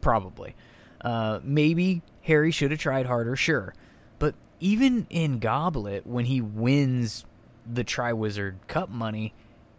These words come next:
he s-, <laughs> tries to give it to Molly, and she won't take it. She's never gonna take it from his savings account.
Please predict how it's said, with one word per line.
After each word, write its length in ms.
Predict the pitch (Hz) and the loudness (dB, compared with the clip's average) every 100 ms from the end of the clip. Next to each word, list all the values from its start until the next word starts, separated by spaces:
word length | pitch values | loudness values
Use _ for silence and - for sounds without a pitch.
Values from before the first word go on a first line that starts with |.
| - - - - _ - | -20 -20 -20 -20 _ -20
he 480 | - 165 165 135 - - | -8 -4 -4 -4 -10 -10
s-, 520 | - - - - - | -6 -4 -2 -4 -6
<laughs> 40 | - | -4
tries 960 | - - 165 185 208 127 92 - - - - | -2 2 0 2 2 0 -2 -10 -14 -20 -16
to 140 | - 139 | -4 -2
give 200 | 120 110 | 0 -2
it 80 | 104 | -2
to 80 | |
Molly, 380 | 101 101 101 117 | -6 -6 -6 -4
and 100 | 131 | -4
she 100 | - | -2
won't 240 | 170 196 190 | -2 -2 -2
take 280 | 214 269 | -4 -4
it. 120 | - - - - - - - - - - - - _ | -8 -14 -20 -20 -20 -20 -20 -20 -20 -20 -20 -20 _
She's 260 | - - 180 | -6 -2 0
never 300 | 170 202 226 | 0 0 0
gonna 180 | 170 101 | 0 0
take 300 | - 113 107 | -2 -4 -2
it 100 | 92 | -6
from 200 | - 104 | -6 -8
his 160 | 101 | -8
savings 760 | - - - - 147 156 92 90 | -6 -4 -4 -4 -4 -4 -6 -12
account. 460 | - - - 123 | -14 -12 -8 -10